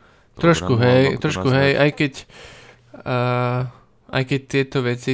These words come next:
Speaker 1: tieto na nižších veciach, že funkcia tak, tak to v podstate, ehm,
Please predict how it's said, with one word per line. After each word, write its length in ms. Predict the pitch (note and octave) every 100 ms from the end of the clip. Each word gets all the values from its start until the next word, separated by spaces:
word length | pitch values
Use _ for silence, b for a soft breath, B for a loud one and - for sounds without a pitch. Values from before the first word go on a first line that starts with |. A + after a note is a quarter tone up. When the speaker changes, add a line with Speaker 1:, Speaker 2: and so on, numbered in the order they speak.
| B2+
Speaker 1:
tieto 200 | B2 B2
na 120 | A#2 A#2
nižších 720 | B2 B2 C3 A#2+ - - -
veciach, 500 | - A#2+ - B2 B2+
že 180 | B2+ A#2+ A#2 A#2
funkcia 480 | B2+ B2 - B2+
tak, 320 | B2 B2 B2 -
tak 160 | A#2
to 320 | - A#2+ A#2+ B B B B
v 20 | -
podstate, 500 | B2 A#2+ B2 B2 A#2+ A#2 A#2 A#2+ - _ _ _ _ - B B B B _ - - -
ehm, 800 | B2 A#2 A2+ A2+ A#2 A#2 A#2+